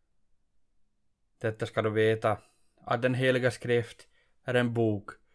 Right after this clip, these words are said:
som gör alla människors vishet till dårskap, eftersom den ensam undervisar om evigt liv. Så bör du också misstro din egen insikt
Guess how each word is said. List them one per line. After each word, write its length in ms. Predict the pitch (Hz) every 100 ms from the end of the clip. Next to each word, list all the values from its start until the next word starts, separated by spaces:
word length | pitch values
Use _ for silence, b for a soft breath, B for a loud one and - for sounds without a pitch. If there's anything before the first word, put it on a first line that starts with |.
| _ _
som 240 | - 117 107
gör 140 | 107
alla 260 | 107 120 120
människors 580 | 120 117 110 117 107 -
vishet 520 | 117 113 - 101 -
till 120 | 101
dårskap, 760 | 104 104 101 - 92 85 - _ _ _ _ _ _ _
eftersom 500 | 139 131 - 127 127
den 160 | 120 113
ensam 580 | 117 123 120 131 123 120
undervisar 840 | 127 120 110 110 101 104 98 101 _ _ _
om 200 | - 107
evigt 400 | - 113 113 107
liv. 420 | 110 104 98 101 - _ _ _ _ _ _ _ _ _
Så 140 | - 117
bör 180 | 110 110
du 100 | 110
också 320 | 110 - 120
misstro 440 | 113 113 - 110
din 220 | 104 113
egen 300 | 117 120 120
insikt 640 | 117 120 113 - 98 -